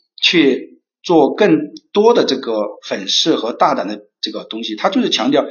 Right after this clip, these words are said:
最简单的自然材料之美。考试的时候他就问你说工艺美术运动，他说它代表的是自然材料之美，那么这种的话就是对的。第二个新艺术运动，你把这句话写在下面就可以了，就是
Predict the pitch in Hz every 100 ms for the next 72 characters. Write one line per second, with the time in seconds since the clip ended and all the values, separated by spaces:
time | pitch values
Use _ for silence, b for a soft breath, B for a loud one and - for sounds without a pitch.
0 | B B B - 220 - 120 - - 147
1 | 143 - 143 123 123 123 113 104 110 104
2 | - _ _ _ _ _ _ - 135 254
3 | 254 185 - - 208 190 240 147 - 123
4 | 117 - 226 247 196 120 - 151 147 135
5 | 123 104 - 139 143 147 B B - 160
6 | - 254 113 120 - 110 120 110 - 247
7 | 139 123 - 120 135 - 117 107 - _
8 | _ _ 135 135 139 208 127 101 113 -
9 | - - - - 165 - - - B B
10 | B B B 247 269 220 151 123 - -
11 | 247 247 247 233 185 156 127 139 120 110
12 | - - _ _ _ _ - 156 196 214
13 | 208 170 - 147 - 104 113 127 107 110
14 | 104 87 139 135